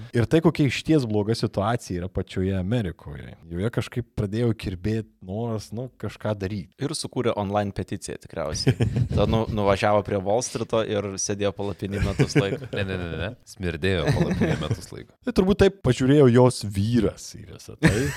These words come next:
Speaker 2: <laughs>
Speaker 1: nes jisai toli gražu nesidalino Emos entuziazmu ir susirūpinimu.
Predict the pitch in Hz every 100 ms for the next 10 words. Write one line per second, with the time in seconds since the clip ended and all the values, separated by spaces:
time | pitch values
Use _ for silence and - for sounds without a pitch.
0 | - - - - 113 120 117 - 135 135
1 | 113 _ _ 151 151 123 113 110 104 113
2 | 101 - 92 92 95 95 87 92 90 90
3 | 87 85 92 80 78 82 80 80 76 -
4 | - 87 85 80 - 60 -